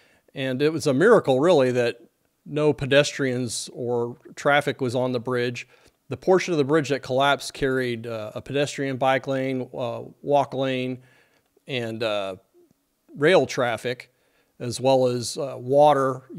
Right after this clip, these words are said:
uh, utilities for, for heating. And again, uh, based on what we know,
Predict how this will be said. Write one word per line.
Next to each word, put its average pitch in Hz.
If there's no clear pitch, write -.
uh, 151
utilities 131
for, 123
for 120
heating. 127
And 135
again, 143
uh, 113
based 170
on 190
what 175
we 143
know, 160